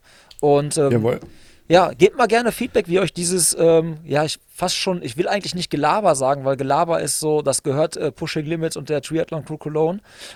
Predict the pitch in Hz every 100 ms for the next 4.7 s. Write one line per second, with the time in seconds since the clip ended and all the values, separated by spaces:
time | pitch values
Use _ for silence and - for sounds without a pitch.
0 | - 143 131 135 139 - 143 139 143 156
1 | 147 156 139 143 139 - 143 135 131 127
2 | 127 _ - _ - 143 120 143 147 139
3 | 170 175 147 165 147 143 135 - - _
4 | - 147 139 147 185 -